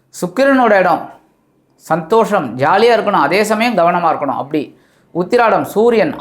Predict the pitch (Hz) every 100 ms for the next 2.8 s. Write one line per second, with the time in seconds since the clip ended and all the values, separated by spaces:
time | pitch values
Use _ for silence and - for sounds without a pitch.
0 | 156 214 240 196 135 104 - _ _ _
1 | 139 170 196 226 196 185 180 147 175 190
2 | 180 160 175 190 139 - -